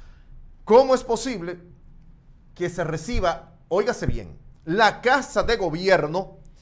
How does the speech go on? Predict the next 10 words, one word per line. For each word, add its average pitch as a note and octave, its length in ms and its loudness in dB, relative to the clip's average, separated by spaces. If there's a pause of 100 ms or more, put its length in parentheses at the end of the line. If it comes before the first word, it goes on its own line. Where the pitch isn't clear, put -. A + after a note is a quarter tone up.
(320)
que D#3 140 -2
fue F3 260 4
puesta - 880 -2 (440)
al F3 240 2
servicio F#3+ 640 -4
de D#3 120 -4
la C#3 120 -2
mafia F3+ 580 -8
internacional C#3 720 -8
Odebrecht, - 580 -6